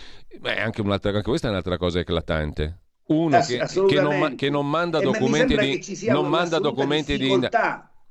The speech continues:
Speaker 1: che non manda
Speaker 2: ad
Speaker 1: documenti di
Speaker 2: affrontare queste
Speaker 1: indagine.
Speaker 2: tematiche.
Speaker 1: Cioè, mh, eh, perfino il dottor Tarfusser, io ho letto il suo atto, fa queste osservazioni, dice, "Per quello richiama il codice del, del, dei procedure, l'articolo del codice che abbiamo citato prima, cioè falsità in atti e in giudizio", perché qua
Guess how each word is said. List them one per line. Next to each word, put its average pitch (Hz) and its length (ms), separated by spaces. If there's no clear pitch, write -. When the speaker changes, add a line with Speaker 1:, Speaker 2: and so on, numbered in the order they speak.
Speaker 1:
che 143 140
non 147 140
manda 170 240
Speaker 2:
ad 143 40
Speaker 1:
documenti 139 440
di 135 60
Speaker 2:
affrontare 117 420
queste 175 80
Speaker 1:
indagine. 156 580
Speaker 2:
tematiche. - 320
Speaker 1:
Cioè, 165 300
mh, 131 340
eh, 131 220
perfino 143 420
il 110 80
dottor 117 320
Tarfusser, 92 760
io 107 180
ho - 20
letto 101 260
il 82 60
suo 113 220
atto, 110 460
fa 107 220
queste 120 200
osservazioni, 76 680
dice, 80 280
"Per - 180
quello 127 380
richiama 95 520
il 87 100
codice 92 580
del, 85 340
del, 87 140
dei 87 160
procedure, 87 480
l'articolo 95 440
del 87 180
codice 95 440
che - 100
abbiamo 90 180
citato 87 400
prima, 76 260
cioè 123 160
falsità 117 460
in 110 140
atti 87 200
e - 20
in 82 80
giudizio", 92 320
perché 85 220
qua 117 220